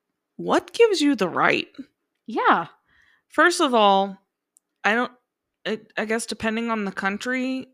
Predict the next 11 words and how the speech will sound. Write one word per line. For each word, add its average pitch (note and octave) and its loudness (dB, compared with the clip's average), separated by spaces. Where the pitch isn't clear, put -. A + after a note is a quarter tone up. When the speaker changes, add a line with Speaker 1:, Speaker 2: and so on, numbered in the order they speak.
Speaker 1:
these G3 -12
resources G#3+ -6
are F#3 -4
not E3+ -6
readily F3 -2
available F#3 -4
to - -8
everybody B3 -4
all D#4+ -6
the E4 -6
time. F#4 -6